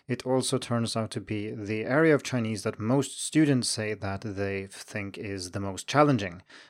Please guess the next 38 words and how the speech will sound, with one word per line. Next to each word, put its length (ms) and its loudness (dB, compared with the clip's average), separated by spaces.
And 220 0
this 160 0
is 100 -4
based 320 -2
on 80 -6
a 60 -6
poll 460 4
I 100 2
did 300 0
a 180 -8
few 160 -6
years 240 -2
ago 220 0
with 160 -4
several 360 -2
hundred 440 -4
participants 640 -2
here 200 -4
on 140 0
Hacking 260 -2
Chinese, 460 0
and 300 -6
listening 320 4
ability 360 2
actually 300 0
came 240 -2
out 220 -2
on 100 -4
top 260 0
as 180 -2
the 60 -2
most 400 -8
challenging 600 -2
aspect 480 -4
of 100 -6
learning 320 -4
the 100 -6
language. 520 -6